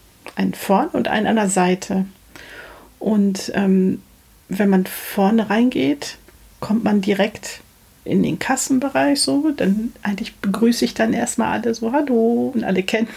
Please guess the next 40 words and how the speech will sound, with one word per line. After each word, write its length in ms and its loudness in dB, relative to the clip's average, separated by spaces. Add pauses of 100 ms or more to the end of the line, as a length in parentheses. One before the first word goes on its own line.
mich 220 -6
dann 280 0
natürlich, 560 0
ne? 120 -2 (580)
Dann 300 0
nimmt 220 2
man 120 0
sich 200 0
auch 60 2
mal 140 2
in 60 2
den 60 0
Arm 240 2
und 80 0
so, 60 0
das 200 -2
geht 220 -4
halt 160 -6
jetzt 200 -6
alles 260 -4
nicht. 320 -4 (1000)
Und 180 0
dann 120 4
haben 120 4
die 80 2
eine 140 2
große 500 0
Wand, 480 -2 (280)
wo 180 -2
alle 340 0
Alben, 760 2
Hardcover, 440 -2
Neuerscheinungen 880 2
stehen 440 0
und 160 2
auch 160 -2
Softcover, 720 -6
glaub 220 -4
ich, 180 -6
auch. 400 -8